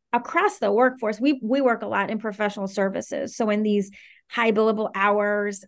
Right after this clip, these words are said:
high attrition organizations, they also come with h-, big gender and diversity leadership gaps.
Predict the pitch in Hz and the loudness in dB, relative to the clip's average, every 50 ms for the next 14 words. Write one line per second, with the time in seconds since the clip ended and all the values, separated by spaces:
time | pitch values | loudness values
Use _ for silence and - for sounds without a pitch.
0 | _ - - - 220 208 208 208 208 - 214 202 196 - 214 202 208 185 202 190 | _ -8 -2 0 2 4 2 2 0 0 -2 -2 -2 -2 -4 -2 0 0 0 0
1 | 196 196 196 202 196 185 208 226 - 262 262 269 285 285 285 - - - - _ | 0 -2 -2 -2 -2 -2 -4 -2 -2 -2 0 0 0 -2 -4 -6 -18 -20 -20 _
2 | _ _ _ _ - 262 262 269 269 - 277 294 349 339 359 330 277 269 269 262 | _ _ _ _ 4 6 6 6 4 4 4 4 4 4 2 0 2 2 2 4
3 | 254 240 240 233 226 220 _ _ _ _ - - - 220 196 208 - - 269 269 | 4 4 2 0 -2 -4 _ _ _ _ -12 -8 -6 -6 -6 -4 0 4 6 8
4 | 254 233 208 202 - 247 214 214 208 214 202 202 190 196 208 214 208 196 190 185 | 8 6 4 -2 -4 -2 -2 -2 -2 -2 -2 -2 -2 -4 -4 -6 -4 -4 -4 -4
5 | 190 - 202 190 190 160 147 165 - - 220 - - 240 247 - - 240 247 262 | -6 -6 -6 -6 -4 -4 -4 -2 -2 -2 -2 0 0 -2 -2 0 0 2 2 2
6 | 277 262 - - | 0 -2 -6 -8